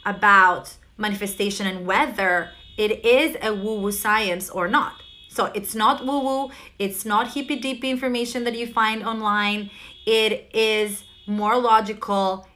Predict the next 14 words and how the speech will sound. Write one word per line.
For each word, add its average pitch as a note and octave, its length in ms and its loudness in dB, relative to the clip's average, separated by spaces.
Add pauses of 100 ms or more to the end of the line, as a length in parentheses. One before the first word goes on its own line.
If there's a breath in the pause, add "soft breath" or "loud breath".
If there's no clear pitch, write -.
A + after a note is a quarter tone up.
(120)
and G3 200 0
more, G3 520 2
uh, F3+ 300 4
scientific F#3+ 500 -6
than F3 120 -4
you E3+ 80 -10
can E3+ 160 -8
imagine. D3+ 520 -6 (1200 loud breath)
So C4 580 4
if B3+ 140 -2
you're B3 160 6
listening D#4 540 0
to C4 120 -4
this, G3 500 -4